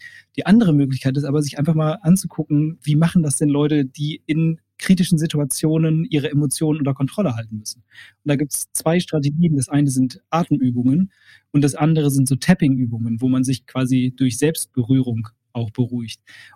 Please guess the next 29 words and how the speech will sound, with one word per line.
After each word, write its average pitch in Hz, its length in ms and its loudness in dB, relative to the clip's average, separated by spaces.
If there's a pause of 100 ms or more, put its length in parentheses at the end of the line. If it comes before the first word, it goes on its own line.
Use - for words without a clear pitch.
Und 127 100 0
das 139 160 2
würde 156 140 2
ich 135 80 0
jedem 151 180 2
mal 139 80 2
raten, 135 280 0
sich 117 200 -6
das 143 220 -4
mal 185 100 0
anzuschauen, 143 680 -2 (280)
wenn 139 200 0
man 147 160 0
eben 139 240 0
dazu 131 240 -2
neigt, 127 300 0
dass 123 120 -8
man 117 360 -2 (220)
hohe 131 200 0
Nervosität 120 720 -4
oder 113 200 -6 (260)
über 143 420 0
zu 185 300 4
hohe 131 200 2
Nervosität 113 600 -6
hat, 110 200 -12
zu 127 200 -2
hohe 113 120 -6
Anspannung. 117 520 -10